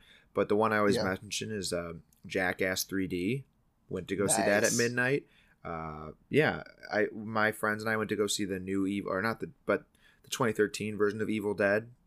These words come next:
Speaker 1: when we were in
Speaker 2: Mm-hmm.
Speaker 1: college
Speaker 2: That
Speaker 1: because it was, like, the early September. We're like, "We might as well just go." We saw forty-two,
Speaker 2: Yeah.
Speaker 1: the Jackie Robinson movie.
Speaker 2: Oh, wow.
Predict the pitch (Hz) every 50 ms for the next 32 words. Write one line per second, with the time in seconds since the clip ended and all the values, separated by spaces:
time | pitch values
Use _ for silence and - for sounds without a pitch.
0 | _ _ _ _ _ _ _ _ _ _ _ 92 90 90 87 87 87 87 - -
1 | 92 87 87 92 110 113 107 120 107 98 98 92 98 90 95 90 - - - 98
2 | 98 95 98 98 - - - 98 101 107 104 95 92 92 98 92 98 95 95 92
3 | 101 98 85 92 95 95 - 92 90 85 87 98 123 135 - _ _ _ _ -
4 | - 110 117 - 131 117 - - - 131 131 127 113 120 117 - - - 113 107
5 | 110 127 143 170 165 - _ _ _ _ _ _ _ _ _ _ 113 113 98 117
6 | 117 - - 123 107 101 98 104 117 131 127 - 143 135 135 135 131 131 139 139
7 | 143 143 - - 127 147 180 147 107 104 113 131 135 117 104 - -